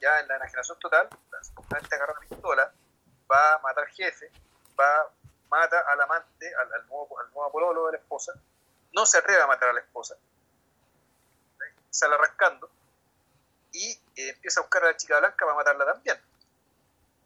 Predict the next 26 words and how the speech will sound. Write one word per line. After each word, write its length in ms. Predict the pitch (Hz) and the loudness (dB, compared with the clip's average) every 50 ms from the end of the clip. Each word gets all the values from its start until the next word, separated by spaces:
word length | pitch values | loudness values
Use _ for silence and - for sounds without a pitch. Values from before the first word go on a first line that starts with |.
| _ _ _ _ _ _ _ _ _ _ _ _ _ _ - | _ _ _ _ _ _ _ _ _ _ _ _ _ _ -14
Y 60 | - | -12
como 120 | 143 139 135 | -12 -12 -10
se 120 | - - | -8 -4
sabe 220 | - 180 170 165 | 0 2 2 2
toda 180 | 160 165 175 175 | 2 0 0 0
la 100 | 175 175 | 2 2
trama, 320 | - 220 202 - - 175 | 4 4 4 4 2 0
de 80 | 165 139 | -2 -2
toda 180 | - 165 175 175 | -6 -8 -10 -10
la 60 | 170 | -10
historia, 320 | _ - 170 160 165 185 180 | _ -12 -10 -2 0 2 2
en 60 | - | 0
el 60 | - | -2
fondo 240 | - 175 165 - - | -8 -20 -18 -14 -14
lo 100 | 143 - | -6 -4
que 60 | 151 | -2
hace 240 | 165 165 - 170 165 | -2 -2 -2 -6 -8
es 60 | - | -8
replica 380 | 143 135 - - 170 175 - 185 | -10 -10 -10 -14 -4 0 0 0
las 120 | 175 165 | 0 0
condiciones 540 | - 151 147 _ - - - 170 170 170 165 | -4 -10 -14 _ -4 -4 -4 -2 -4 -6 -8
de 60 | - | -6
los 120 | - 143 143 | -8 -6 -4
otros 220 | 151 170 190 190 196 | -4 -2 0 0 0
asaltos, 540 | 190 - 262 233 - - _ - - _ | 0 0 -2 -4 -6 -8 _ -20 -20 _
¿cachai? 180 | _ _ _ _ | _ _ _ _